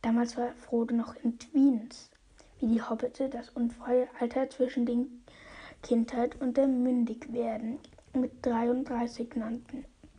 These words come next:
Zwölf weitere Jahre waren vergangen. Jedes Mal hatten die beiden Beutlins am zweiundzwanzigsten September einen sehr munteren Doppelgeburtstag gefeiert. Aber für diesen Herbst, nun so hörte man,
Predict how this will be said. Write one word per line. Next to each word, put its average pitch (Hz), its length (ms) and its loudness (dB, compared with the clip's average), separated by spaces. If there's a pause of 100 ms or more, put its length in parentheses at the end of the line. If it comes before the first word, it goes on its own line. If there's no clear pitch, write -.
(880)
Zwölf 302 420 6
weitere 247 380 -2
Jahre 240 360 2
waren 233 220 0
vergangen. 233 360 -2 (460)
Jedes 339 260 2
Mal 285 320 6 (160)
hatten 240 380 0
die 240 120 -2
beiden 240 440 2
Beutlins 247 560 4
am 254 160 0
zweiundzwanzigsten 240 1000 2
September 233 520 0
einen 269 240 2
sehr 254 280 4
munteren 277 480 4
Doppelgeburtstag 226 720 0
gefeiert. 240 360 -4 (720)
Aber 240 220 6
für 233 120 2
diesen 311 440 6
Herbst, 233 460 0 (460)
nun 233 140 6
so 226 100 4
hörte 233 320 0
man, 233 300 2